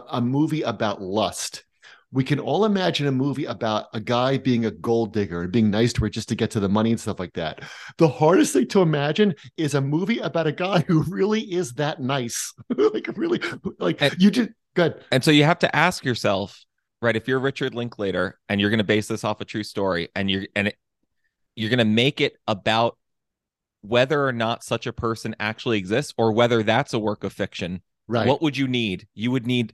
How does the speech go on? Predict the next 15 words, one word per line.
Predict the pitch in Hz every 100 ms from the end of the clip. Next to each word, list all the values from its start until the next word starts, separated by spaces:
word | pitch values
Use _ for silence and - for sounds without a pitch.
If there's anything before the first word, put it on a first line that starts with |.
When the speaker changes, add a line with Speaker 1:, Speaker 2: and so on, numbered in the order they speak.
| _
Speaker 2:
the | 113 - -
first | 147 208 -
person | - 165 - 156 - 120
eyewitness | 135 160 165 156 -
testimony | 147 143 - 131 117 113 113 - _
of | - 123
as | 110
many | 120 127 180
people | - 156 - 151
you | 127
could | - 139
find | - 127 110 107 123
to |
say, | 113 131 113 113 -
"No, | 107 120 127 101 110